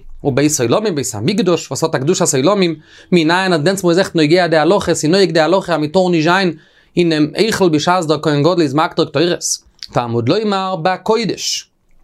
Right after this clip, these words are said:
שטייט, בבואו לכפר בקודש. אין לילה בשעת הקטורת, בשעת מתן דמים, וואס ער שפריצט די בלוט אין דער ווייניק, מנין, א מתור קען ער נישט זיין אין דער ווייניק, תלמוד לא אמר בבואו לכפר.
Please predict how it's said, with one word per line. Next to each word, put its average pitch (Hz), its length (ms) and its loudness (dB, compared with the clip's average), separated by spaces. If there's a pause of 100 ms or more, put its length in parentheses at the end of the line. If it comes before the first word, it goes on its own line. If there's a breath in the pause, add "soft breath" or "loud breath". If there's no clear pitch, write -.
(400)
שטייט, 160 300 -2 (300 loud breath)
בבואו 135 300 2
לכפר 175 380 -2
בקודש. 202 640 -4 (420 loud breath)
אין 202 300 0
לילה 185 180 0
בשעת 180 400 0
הקטורת, 196 460 -2 (300)
בשעת 185 380 2
מתן 175 320 0
דמים, 175 360 0 (340 soft breath)
וואס 143 140 0
ער 143 60 -2
שפריצט 180 360 0
די 156 100 4
בלוט 190 420 2
אין 190 120 0
דער 190 100 2
ווייניק, 190 420 -2 (240)
מנין, 165 460 2
א - 20 -2
מתור 160 320 0
קען 180 160 0
ער 170 60 2
נישט 165 120 2
זיין 165 140 2
אין 151 80 2
דער 175 100 2
ווייניק, 208 300 0
תלמוד 139 320 0
לא 185 80 2
אמר 196 220 0
בבואו 175 840 2
לכפר. 208 640 0